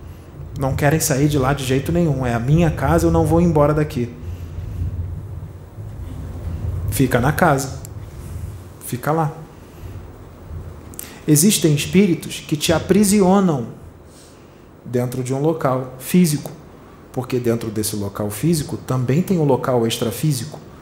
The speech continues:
assim como tem campos magnéticos que podem ser criados, campos de força, campos de contenção, vamos dizer assim. Campos de contenção, que vai aprisionar, então o ideal seria campos de contenção, criados por outros espíritos.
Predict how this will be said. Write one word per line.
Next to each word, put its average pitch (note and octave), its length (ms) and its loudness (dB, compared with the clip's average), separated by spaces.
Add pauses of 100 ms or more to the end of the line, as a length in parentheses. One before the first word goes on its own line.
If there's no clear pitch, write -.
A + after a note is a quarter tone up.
(600)
assim A#2 280 -2
como C3+ 240 -2
tem D#3+ 240 2
campos D#3 480 0
magnéticos B2 720 -2
que - 120 -4
podem E3 300 0
ser F3 260 0
criados, C#3 680 2 (400)
campos D3+ 300 2
de C#3+ 80 2
força, - 580 0
campos F#3 300 4
de E3+ 80 0
contenção, F3+ 880 2
vamos A2+ 220 -4
dizer G#2 180 0
assim. - 240 -6 (760)
Campos F#3 260 2
de D3+ 100 2
contenção, F3 720 2 (420)
que A#2 180 -6 (160)
vai A2 140 -2
aprisionar, B2+ 640 0
então F3 340 0 (680)
o C3 100 2
ideal C3+ 420 4
seria C3+ 380 0
campos C#3+ 400 0
de B2+ 100 0
contenção, D3+ 720 0 (560)
criados D3+ 420 4
por E3+ 160 2
outros E3+ 280 2
espíritos. G#3+ 560 2